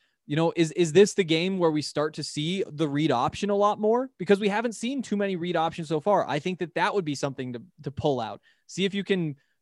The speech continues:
freeze one of those defenders on the edge, uh, and give yourself a little bit more of a numbers boost when you do try to run out the middle. Is, is this where we start to see more jet sweeps?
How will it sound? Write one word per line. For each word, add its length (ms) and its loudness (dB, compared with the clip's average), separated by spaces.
freeze 440 4
one 140 4
of 60 2
those 160 2
defenders 500 0
on 120 -2
the 160 -4
edge, 320 -8
uh, 180 -2
and 240 -2
give 160 2
yourself 360 4
a 40 0
little 180 2
bit 180 0
more 160 0
of 80 0
a 60 -2
numbers 380 -2
boost 300 -4
when 80 -6
you 80 -4
do 180 -2
try 200 0
to 80 -4
run 160 -6
out 120 -10
the 60 -14
middle. 300 -8
Is, 200 0
is 160 0
this 260 2
where 220 6
we 120 0
start 300 0
to 80 -4
see 480 0
more 260 2
jet 320 2
sweeps? 580 -12